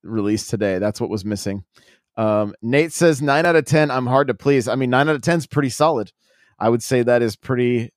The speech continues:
pretty solid. So, uh, we're looking at the Tears of the Kingdom stuff right now, and I, I really do hope, I hope there's an opportunity to play as, as Zelda and, and Ganondorf. And her amiibo,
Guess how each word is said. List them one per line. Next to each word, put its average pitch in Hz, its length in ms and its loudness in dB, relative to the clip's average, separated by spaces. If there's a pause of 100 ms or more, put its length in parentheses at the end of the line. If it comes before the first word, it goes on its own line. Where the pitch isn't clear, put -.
(120)
pretty 123 220 -2
solid. 113 520 0
So, 107 480 -2 (680)
uh, - 200 -16
we're 165 180 2
looking 202 240 4
at 185 100 -4
the 175 60 -8
Tears 180 280 0
of 170 40 -6
the 151 80 -2
Kingdom 180 280 -4
stuff 139 220 0
right 131 120 4
now, 131 140 2
and 117 100 -2
I, 156 240 2
I 151 80 2
really 165 400 2
do 139 200 0
hope, 123 360 -2 (300)
I 196 120 -12
hope 196 260 -12
there's 143 180 -2
an 139 80 -6
opportunity 135 760 0 (400)
to 123 120 -2
play 131 500 0
as, 117 640 -2 (400)
as 120 280 0
Zelda 113 680 0 (720)
and, 123 680 -2 (680)
and 123 440 -2
Ganondorf. 117 460 -2
And 160 140 -2
her 170 180 4
amiibo, 165 540 2